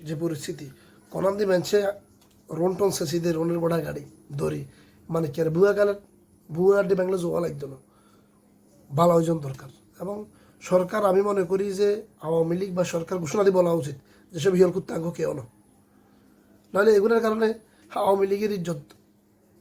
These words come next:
ডাউন হয়, মানে ইজ্জত বাড়াবে না এগুলো আনে।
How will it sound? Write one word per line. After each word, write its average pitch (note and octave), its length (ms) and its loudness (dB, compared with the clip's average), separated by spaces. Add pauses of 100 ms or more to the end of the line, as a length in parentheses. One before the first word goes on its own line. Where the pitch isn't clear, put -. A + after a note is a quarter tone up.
(400)
ডাউন F3 300 4
হয়, B2 120 -10 (200)
মানে E3 140 -8
ইজ্জত F3+ 200 -2
বাড়াবে G3 280 4
না A#3 100 4
এগুলো A3 260 2
আনে। A3 200 0